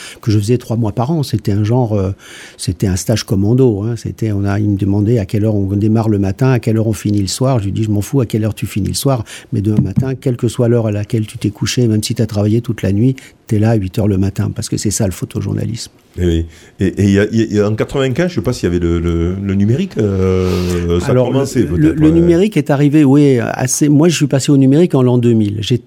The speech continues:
Speaker 1: traîné des, des, des cas de fer, et à juste titre d'ailleurs, parce que ça m'a donné raison, parce que tout ce qui a été fait en numérique au début,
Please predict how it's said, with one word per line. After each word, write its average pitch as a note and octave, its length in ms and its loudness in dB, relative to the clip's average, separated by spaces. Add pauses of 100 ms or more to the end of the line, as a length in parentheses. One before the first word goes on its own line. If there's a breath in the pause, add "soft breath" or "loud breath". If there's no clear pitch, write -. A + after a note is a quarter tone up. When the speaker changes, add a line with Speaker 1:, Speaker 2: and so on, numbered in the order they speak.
Speaker 1:
traîné D3 440 2
des, A2+ 320 2
des, A2 140 0
des A#2+ 240 -2
cas A2 160 0
de - 60 -14
fer, F3+ 340 2 (460 loud breath)
et A#2 220 2
à A2+ 80 2
juste C#3 360 0
titre G#3 320 0
d'ailleurs, C3 300 0
parce - 180 -4
que - 60 -14
ça A2+ 80 2
m'a A2+ 120 2
donné A#2 220 2
raison, B2 340 2
parce A#2 200 -4
que A#2+ 80 -2
tout F#3 160 0
ce F3 80 -2
qui - 80 0
a C3+ 40 4
été B2+ 140 -2
fait B2 200 -2
en A#2 100 2
numérique A#2+ 500 2
au A2 40 -2
début, B2+ 400 2